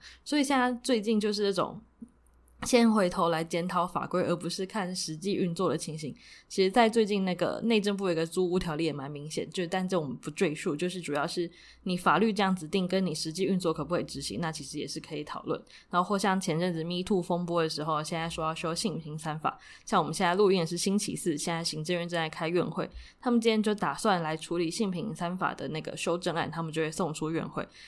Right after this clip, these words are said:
然后小英总统说，希望下礼拜立法院可以开临时会来处理性平三法的修法，然后外役间条例的修法，还有二十一世纪台美贸易协定的修法。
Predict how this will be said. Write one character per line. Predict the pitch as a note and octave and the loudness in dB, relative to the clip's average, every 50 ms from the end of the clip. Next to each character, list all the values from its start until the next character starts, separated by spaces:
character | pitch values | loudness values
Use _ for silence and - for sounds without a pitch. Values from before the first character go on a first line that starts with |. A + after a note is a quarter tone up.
| - - | -16 -8
然 | - F3 E3 | -2 2 2
后 | F3 | 2
小 | F3+ F3 F3 E3 | 2 2 2 2
英 | G3 | 2
总 | G#3 G3+ F#3+ | 2 4 2
统 | G3+ G#3+ G#3 | 2 2 0
说， | - - G3 F#3+ F#3 | 2 2 4 4 4
希 | G3 G3 - | 4 4 4
望 | B3 A#3+ A#3+ | 4 4 4
下 | A#3 B3+ A3+ | 4 4 4
礼 | E3 F3 | 4 4
拜 | F3+ G3 G3 | 4 4 4
立 | G3+ G#3 | 4 4
法 | G3+ F#3+ D#3 | 4 4 4
院 | E3+ F3+ E3+ | 2 2 0
可 | E3+ - | 0 0
以 | E3+ D3+ | 0 -2
开 | - - F3+ | -2 -2 -2
临 | E3+ D#3+ D#3+ | 0 0 0
时 | D#3 - D#3 | 0 0 0
会 | D#3+ F#3 F#3 | 0 0 2
来 | E3+ D3+ D3+ | 2 2 0
处 | D#3 - - D#3 | -2 -4 -4 -2
理 | D3+ D3+ - | -2 -2 -2
性 | - A#3+ A3+ | 2 2 2
平 | G#3 G3 E3+ E3+ | 2 2 0 -2
三 | - F3 F3 | 0 -2 0
法 | E3+ D#3+ D3 | 4 4 4
的 | - D#3 | 2 2
修 | - - F3 F#3 | 0 0 0 2
法， | F#3 - A#2+ - - - - - - - - - | 4 2 2 2 0 -10 -20 -20 -20 -20 -8 -2
然 | - D#3 D#3+ | 2 2 4
后 | F3+ | 6
外 | G3 G3+ | 6 4
役 | G#3 G#3 | 4 4
间 | F#3 F#3 F3+ F#3+ | 4 2 2 2
条 | E3+ D#3+ D#3 | 0 0 0
例 | E3 F3 | 0 0
的 | E3 D#3+ | 0 0
修 | - - D3+ | 0 -2 -4
法， | D3 - - - - | -4 -2 -2 -2 -2
还 | - F3 | 0 -2
有 | E3 D3+ | -2 0
二 | - - | 0 0
十 | F#3+ F#3 - D#3+ | 0 0 0 -2
一 | E3 | -2
世 | E3+ E3 F3+ | -2 -2 -6
纪 | E3+ E3+ E3+ E3 | -6 -4 -6 -6
台 | - - D#3 E3+ | -4 -4 -2 -2
美 | E3+ - | -2 0
贸 | D#3+ D#3+ D#3 E3+ | 0 2 0 0
易 | E3+ | 0
协 | E3 - - - | 0 -4 -4 -2
定 | E3 F3 D#3 | -2 -2 -4
的 | - | -4
修 | - F#3 B2 C#3 | -6 -6 -6 -4
法。 | - | -4